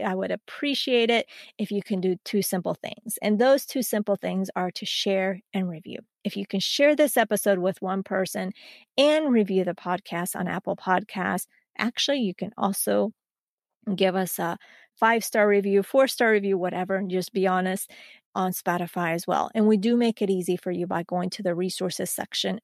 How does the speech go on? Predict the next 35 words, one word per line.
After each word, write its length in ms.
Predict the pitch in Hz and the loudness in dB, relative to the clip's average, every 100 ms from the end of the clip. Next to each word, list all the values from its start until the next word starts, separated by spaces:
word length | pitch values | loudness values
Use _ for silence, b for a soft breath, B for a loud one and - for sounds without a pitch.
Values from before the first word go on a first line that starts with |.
| - | -2
of 240 | 196 190 | -2 -2
today's 420 | - 180 175 170 - | -6 -2 -2 -2 -4
episode. 600 | 165 - - - - - _ - | -4 -4 -8 -8 -10 -14 _ -6
If 140 | 190 | -2
you 80 | 196 | -2
do 200 | 180 240 | 0 2
that 280 | 262 302 - _ _ _ | 4 2 -2 _ _ _
and 140 | 214 196 | 2 2
you 60 | 214 | 4
email 300 | 214 208 208 | 4 4 2
us 180 | 208 - | 0 -2
at 160 | 208 - | -4 -4
support 380 | 185 - 190 - - | -8 -2 0 0 -2
at 200 | 202 - | -2 -2
jen 220 | 190 185 | -4 -2
hemphill 380 | 175 185 196 185 | -4 -4 -4 -2
dot 220 | - - | -2 -4
com 300 | - 202 208 | -2 0 0
with 140 | 202 | -2
the 60 | 196 | -6
screenshot 720 | - - 339 370 - 220 - B B B B _ | -8 -4 -4 -2 -2 -2 -4 B B B B _
of 200 | 240 294 | 2 4
the 120 | 311 | 2
review, 480 | 294 233 175 165 - - _ _ _ _ _ | 4 2 0 -4 -6 -10 _ _ _ _ _
we 180 | 185 208 | 2 4
will 160 | 190 170 | 4 -2
put 280 | - 196 | -2 0
it 180 | 214 254 - | 2 0 0
in 240 | 220 220 - | 2 2 2
our 120 | 233 | -2
drawing 400 | 214 170 170 170 | 0 -2 -2 -4
for 180 | - 180 | -2 -4
a 60 | 185 | -4
free 300 | - 196 208 | 0 4 4
month 300 | 196 196 | 4 2